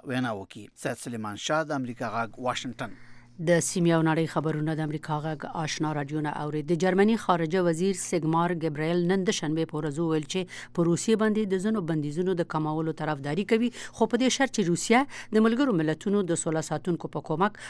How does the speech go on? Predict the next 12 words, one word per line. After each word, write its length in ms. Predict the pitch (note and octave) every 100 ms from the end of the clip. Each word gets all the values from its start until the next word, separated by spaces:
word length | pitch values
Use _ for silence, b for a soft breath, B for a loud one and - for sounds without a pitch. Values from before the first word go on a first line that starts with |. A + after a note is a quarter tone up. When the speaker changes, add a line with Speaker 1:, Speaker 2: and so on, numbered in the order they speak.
| -
Speaker 2:
په 140 | G3+ -
ختیځ 420 | A3 D4 B3+ F#3
اوکراین 320 | F3+ G#3+ G#3+
کې 120 | F3 D#3
د 140 | D#3
اوربند 420 | D#3 D3+ G#3 G#3+ -
په 160 | F#3+
عملي 240 | E3+ D#3 -
کولو 280 | D#3 D#3 D3+
کې 200 | E3+ F3 F#3
مرسته 260 | B2+ - D3+
وکړي. 340 | - D3+ -